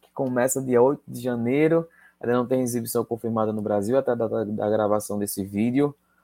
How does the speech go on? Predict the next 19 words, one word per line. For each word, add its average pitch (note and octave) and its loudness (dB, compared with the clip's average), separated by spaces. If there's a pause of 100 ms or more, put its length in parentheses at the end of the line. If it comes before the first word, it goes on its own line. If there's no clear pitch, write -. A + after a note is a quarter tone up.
(160)
mas A#2 2
Yusha B2+ 0
é C3 4
um B2+ -2
isekai A2+ 0
sensacional, C3+ 0
eu B2+ 4
diria A#2+ -2
que - -6
é - -2
um A#2 -2
dos A2+ -4
melhores, C3+ 2
assim, B2+ -2
do, A2 -6
do, G#2 -10
dos G2+ -16
últimos G#2 -10
anos, B2 -6